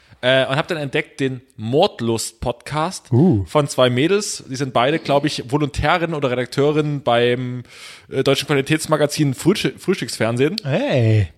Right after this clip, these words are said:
Speaker 1: Das stelle ich jetzt erstmal so hin zur Diskussion, äh, oder, oder stelle es einfach so hin zur Wirkung.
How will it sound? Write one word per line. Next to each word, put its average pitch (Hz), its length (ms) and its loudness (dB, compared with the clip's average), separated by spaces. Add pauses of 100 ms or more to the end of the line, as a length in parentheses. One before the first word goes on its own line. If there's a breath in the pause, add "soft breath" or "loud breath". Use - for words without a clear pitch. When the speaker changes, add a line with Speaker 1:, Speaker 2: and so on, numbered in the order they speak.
(480)
Speaker 1:
Das - 320 0 (540)
stelle 131 240 -4
ich 139 60 0
jetzt 135 100 -2
erstmal 127 200 0
so 117 100 2
hin 170 200 0
zur 147 160 0
Diskussion, 139 540 2 (480 loud breath)
äh, 127 100 -2
oder, 123 400 2
oder 123 240 0
stelle 139 140 0
es 135 60 -4
einfach 135 200 0
so 127 60 0
hin 151 120 0
zur 123 160 -6
Wirkung. 151 440 2